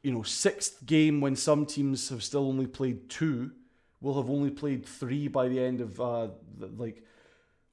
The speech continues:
will have only played four by the end of the weekend, and you've played six,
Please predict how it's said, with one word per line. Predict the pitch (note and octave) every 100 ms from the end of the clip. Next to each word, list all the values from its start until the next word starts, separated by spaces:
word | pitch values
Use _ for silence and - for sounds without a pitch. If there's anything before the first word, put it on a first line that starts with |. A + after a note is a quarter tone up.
| -
will | D3
have |
only | D#3 D#3+
played | C3+
four | - D3
by | C#3 C3+
the |
end | B2
of |
the | A2+
weekend, | C3+ - A2 A2 - _ _ _ _ _ _ _ -
and | C#3+
you've | C3+ C#3
played | C3+ G#2+
six, | - D3+ - - -